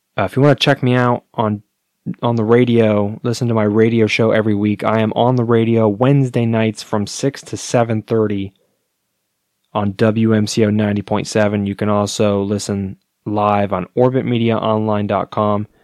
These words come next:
and you can also download the W M C O app in the App Store or Google Play. I play a lot of music from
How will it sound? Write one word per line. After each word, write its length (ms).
and 80
you 60
can 120
also 240
download 460
the 60
W 440
M 120
C 220
O 160
app 340
in 120
the 160
App 260
Store 420
or 460
Google 300
Play. 480
I 80
play 200
a 60
lot 260
of 240
music 720
from 600